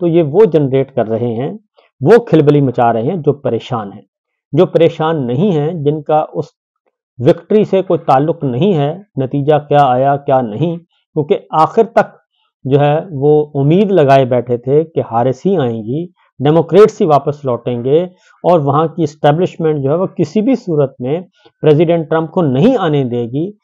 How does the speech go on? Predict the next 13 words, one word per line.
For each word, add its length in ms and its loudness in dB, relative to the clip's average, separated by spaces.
इसलिए 400 -2
पाकिस्तान 680 -4
में 240 -6
बैठे, 280 -4
इस्लामाबाद 600 -4
में 140 -10
बैठे 260 -4
बड़े-बड़े 800 2
नामवर 560 0
तज्जियाकार, 800 2
बड़े-बड़े 500 2
नामवर 520 -2
दानिश्वर 640 -2